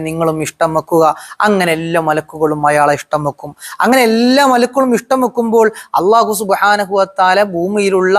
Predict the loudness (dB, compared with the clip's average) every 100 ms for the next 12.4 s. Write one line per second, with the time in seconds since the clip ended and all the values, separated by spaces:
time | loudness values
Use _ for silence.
0 | 4 4 2 -2 -2 -2 -2 -4 -6 -6
1 | -4 -4 -6 -12 -16 -2 2 4 4 2
2 | 0 -4 -6 -8 -4 -2 0 0 -2 -4
3 | -8 -10 -10 -6 -2 2 2 2 -2 -2
4 | -4 -4 -14 -16 -14 -10 -4 -4 -2 -2
5 | -2 -4 -6 -2 0 2 0 -4 -14 -2
6 | 0 2 2 2 0 -2 -2 -2 -4 -8
7 | -20 -2 0 2 0 0 0 0 -2 -2
8 | -2 -4 -6 -2 0 0 -2 -6 -6 -4
9 | -2 -4 -6 -14 -10 -2 0 0 0 0
10 | 0 -2 -2 -4 -4 -6 -4 -2 -2 -2
11 | 0 2 2 0 _ -6 0 0 2 -2
12 | -2 0 0